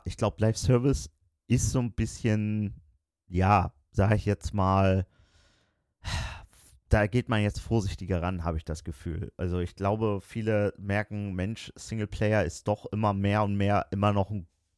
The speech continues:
richtig großer Fokuspunkt. Merkt man an Cyberpunk, merkt man an The Witcher, hat man jetzt ja auch an Crimson Desert gemerkt,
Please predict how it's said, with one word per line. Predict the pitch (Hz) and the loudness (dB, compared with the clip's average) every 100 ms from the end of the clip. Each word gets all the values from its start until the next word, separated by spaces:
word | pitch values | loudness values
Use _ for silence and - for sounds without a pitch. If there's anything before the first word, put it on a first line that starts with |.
| - 90 | -10 -2
richtig | 127 - 127 107 | -2 -4 -8 -8
großer | - 107 107 98 | -6 -4 2 0
Fokuspunkt. | - 113 110 131 - - 139 135 - _ _ _ _ _ _ | 0 -4 -2 -4 -4 0 0 0 -8 _ _ _ _ _ _
Merkt | 107 107 - | 2 2 4
man | 98 95 | -2 -2
an | 78 92 | -2 -6
Cyberpunk, | - 95 110 107 - - 107 104 107 98 - - - _ - | -4 2 4 2 2 2 2 0 -2 -6 -12 -20 -20 _ -2
merkt | 101 98 | 0 2
man | 101 87 | 2 0
an | 104 | 0
The | 110 104 | 0 0
Witcher, | 104 - 104 92 92 95 90 _ - _ - | -4 -4 -4 -2 0 -2 -4 _ -20 _ -6
hat | 95 - | -4 -2
man | 110 101 | -2 -2
jetzt | 101 98 - | -2 -4 -4
ja | 107 98 | -2 2
auch | 95 90 | 2 2
an | - 92 87 - | -2 -4 -6 -10
Crimson | - 110 98 90 95 95 92 | -2 0 0 -2 -2 -2 -4
Desert | - 107 117 123 | 0 2 2 0
gemerkt, | - 120 117 123 127 127 - | 0 0 2 2 0 -2 -10